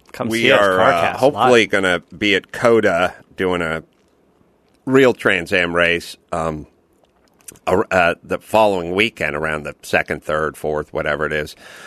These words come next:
Speaker 2: of, uh, the following week. The beginning of November, we'll be down at, uh, at coda doing a, doing a real race,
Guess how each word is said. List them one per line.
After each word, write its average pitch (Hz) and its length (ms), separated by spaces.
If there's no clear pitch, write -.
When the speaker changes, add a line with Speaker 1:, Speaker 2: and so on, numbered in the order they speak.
Speaker 2:
of, 90 280
uh, 82 320
the 87 160
following 82 460
week. 85 320
The 90 100
beginning 98 580
of 90 300
November, 92 720
we'll 90 120
be 82 160
down 87 340
at, 82 240
uh, 78 380
at - 240
coda 92 600
doing 87 260
a, 82 280
doing 95 180
a 87 40
real 90 260
race, 82 420